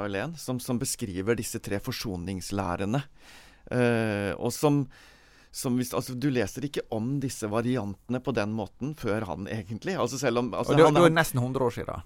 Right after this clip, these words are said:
Speaker 1: Ja, ikke sant?
Speaker 2: Ja.
Speaker 1: Eh, så han klassifiserer dette på en måte som, som, som gir mening, eh, på mange måter, men,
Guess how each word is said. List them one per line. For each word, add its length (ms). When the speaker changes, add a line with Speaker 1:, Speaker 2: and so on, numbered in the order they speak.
Speaker 1:
Ja, 140
ikke 100
sant? 160
Speaker 2:
Ja. 140
Speaker 1:
Eh, 180
så 160
han 80
klassifiserer 920
dette 400
på 100
en 80
måte 320
som, 220
som, 240
som 320
gir 240
mening, 540
eh, 180
på 160
mange 400
måter, 400
men, 240